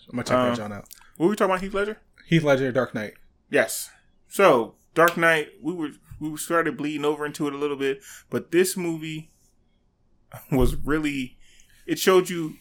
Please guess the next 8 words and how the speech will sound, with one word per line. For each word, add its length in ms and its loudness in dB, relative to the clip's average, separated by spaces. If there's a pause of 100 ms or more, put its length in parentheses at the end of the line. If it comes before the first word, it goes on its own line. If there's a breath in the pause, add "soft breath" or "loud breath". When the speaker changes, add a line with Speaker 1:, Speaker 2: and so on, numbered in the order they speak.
(180)
Speaker 2:
how 580 2
much 540 -8 (600)
bad 480 2
stuff 260 -2
can 160 -2
affect 320 -6
good 160 -10
people. 360 -10